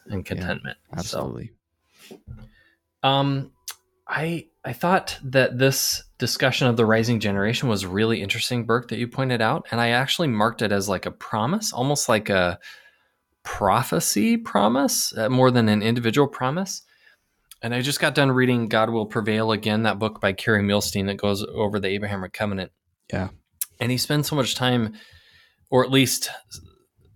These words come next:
Speaker 1: so, some of the parts that were so impactful to me of that book were talking about how the covenant is communal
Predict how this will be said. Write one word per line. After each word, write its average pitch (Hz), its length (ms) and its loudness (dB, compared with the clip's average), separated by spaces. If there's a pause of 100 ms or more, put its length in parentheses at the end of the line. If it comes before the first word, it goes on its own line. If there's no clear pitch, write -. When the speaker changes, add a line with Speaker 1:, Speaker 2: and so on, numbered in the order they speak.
(240)
Speaker 1:
so, 113 360 -4
some 139 220 2
of 123 60 0
the 117 40 -2
parts 120 220 2
that 110 100 -2
were 107 160 -2
so 113 300 0
impactful 113 520 -4
to 117 100 -6
me 117 100 0
of 110 80 -2
that 104 180 -2
book 110 220 -4
were 101 120 -2
talking 104 280 -2
about 95 220 -4
how 101 320 2
the 98 100 -2
covenant 104 500 -2
is 98 160 -6
communal 120 800 0